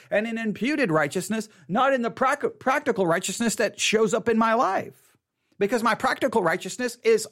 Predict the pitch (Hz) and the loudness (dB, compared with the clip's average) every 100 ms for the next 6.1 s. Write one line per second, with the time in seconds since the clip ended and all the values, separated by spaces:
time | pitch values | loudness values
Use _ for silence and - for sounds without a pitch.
0 | - 240 277 214 214 - - 262 285 - | 2 4 6 4 2 -2 0 2 2 -2
1 | 240 240 - 151 214 - - 254 302 - | -4 -6 -6 -6 -8 -10 0 0 0 -2
2 | 226 165 165 208 202 233 240 - 240 220 | -2 -2 0 -2 -2 -2 -2 0 0 2
3 | 254 - 214 214 208 220 202 202 196 - | 0 2 2 2 0 2 2 2 2 -2
4 | - 208 - 330 - - _ _ _ _ | -2 -8 -2 -2 -2 -10 _ _ _ _
5 | _ _ _ _ - 190 165 185 180 180 | _ _ _ _ 0 2 2 0 -2 0
6 | 196 | 0